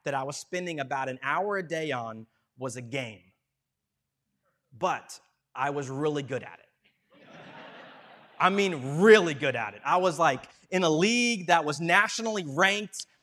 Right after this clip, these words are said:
I was really, really good at this game. Really good. And I remember in one of the most embarrassing moments of my life, having to go to my wife and be like, "I gotta delete this game.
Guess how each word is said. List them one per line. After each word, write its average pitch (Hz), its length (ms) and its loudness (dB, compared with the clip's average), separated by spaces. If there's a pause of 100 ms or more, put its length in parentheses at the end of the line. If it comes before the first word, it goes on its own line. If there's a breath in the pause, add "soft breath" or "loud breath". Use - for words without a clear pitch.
(100)
I 185 160 8
was 208 240 2
really, 226 760 2
really 190 560 4
good 175 220 -2
at 175 120 -8
this 156 180 -6
game. 110 360 -6 (420)
Really 170 400 2
good. 113 300 -8 (300 soft breath)
And 165 100 2
I 185 80 4
remember 196 380 0
in 165 140 -2
one 175 120 2
of 180 80 -2
the 180 40 -6
most 175 220 -2
embarrassing 180 500 -2
moments 175 300 -4
of 170 60 -6
my 156 140 0
life, 135 360 -2
having 160 240 -2
to 160 80 -8
go 156 140 -2
to 156 60 -4
my 143 180 0
wife 135 320 -2
and 135 100 -20
be 131 100 -12
like, 117 220 -12 (380)
"I 127 60 -8
gotta 160 180 -8
delete 143 240 -10
this 170 160 -12
game. 151 340 -12